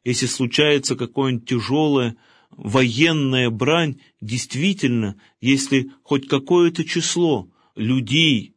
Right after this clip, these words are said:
чтущих Бога, выходит защищать пределы своей земли, то, естественно, вместе с ними,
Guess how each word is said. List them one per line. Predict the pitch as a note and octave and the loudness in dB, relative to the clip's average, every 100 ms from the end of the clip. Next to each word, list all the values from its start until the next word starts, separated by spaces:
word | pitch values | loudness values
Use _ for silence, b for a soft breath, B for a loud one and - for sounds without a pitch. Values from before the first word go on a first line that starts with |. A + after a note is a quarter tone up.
| _ | _
чтущих | - - - G3 - - C#3 G#2+ | -6 -4 -2 -2 0 -2 -2 -2
Бога, | G2+ C#3+ C3+ E2+ - b b b | -2 0 0 -4 -16 b b b
выходит | A2+ - D3 C3 G2+ | -6 -2 -2 0 -2
защищать | A#2 - C3+ - C#3+ C3+ | -2 -2 -2 0 0 0
пределы | - B2+ G#2+ C3+ C3+ A2 F#2 b b | -2 -4 0 2 2 0 -4 b b
своей | b - A#2+ A#2 A#2 G#2 - _ _ | b -4 -2 0 0 -2 -6 _ _
земли, | A2 A2+ B2+ C3 D#3+ F3 F3 B B _ - | -8 -4 -2 0 0 -2 -8 B B _ -4
то, | A#2 A2 G2+ - _ _ _ _ - | -2 -2 -4 -10 _ _ _ _ -12
естественно, | G2+ - C#3 D3+ - A#2+ A2 | -10 0 0 2 -2 0 0
вместе | A#2 A2 - A#2 | 0 -2 -4 -6
с | - | -4
ними, | C3 D3 C3 G2+ | -2 -2 -2 -6